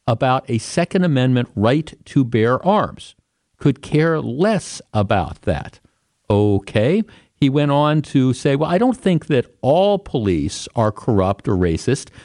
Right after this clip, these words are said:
but if I gave you a bowl of Skittles and told you three were poisoned," and then dot, dot, dot, you know, the implication is you would understand that there would be a problem there. In nine-, in twenty seventeen, he said, "I think Donald Trump must be a Russian spy."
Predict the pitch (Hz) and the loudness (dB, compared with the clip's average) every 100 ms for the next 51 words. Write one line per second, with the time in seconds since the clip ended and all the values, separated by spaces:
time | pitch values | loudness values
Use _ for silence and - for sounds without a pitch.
0 | _ - 156 127 190 214 196 180 156 104 | _ -2 0 0 -2 2 0 2 0 0
1 | 156 196 147 - 147 143 160 - 185 - | 0 0 -2 -2 0 0 -2 -2 -2 0
2 | 160 147 131 - 156 214 160 - 170 180 | 0 0 -2 0 0 0 0 0 0 2
3 | 131 123 165 165 - _ _ - 92 107 | 2 2 0 -2 -10 _ _ 0 2 2
4 | 101 - 98 - 104 101 - 82 151 - | 0 0 -4 -2 -2 -2 -2 -2 -4 -8
5 | 85 90 110 107 98 110 104 - 113 123 | -8 -2 -2 -4 -4 -4 -2 0 0 0
6 | 85 90 92 95 - 101 101 104 - 95 | -2 0 0 0 -2 -2 -2 -2 -2 0
7 | 101 98 113 110 113 - - _ 139 - | 0 0 0 2 0 -4 -18 _ -2 0
8 | 180 208 196 117 80 - - _ _ 123 | 0 0 0 0 -2 -6 -14 _ _ 2
9 | 143 143 147 - 160 156 - 151 139 - | 2 -2 -6 -4 -4 -4 -2 -2 -2 -2
10 | 180 120 117 - 107 185 - 143 - 120 | -2 0 -2 -2 -2 -2 -2 -4 -4 -4
11 | 127 110 - 143 101 120 - - 131 135 | -4 -6 -4 -4 -2 -4 -4 -2 0 2
12 | 131 123 98 127 - 143 131 - - - | 2 0 0 -2 -2 0 0 -2 -8 -4
13 | 180 165 - | 0 0 -2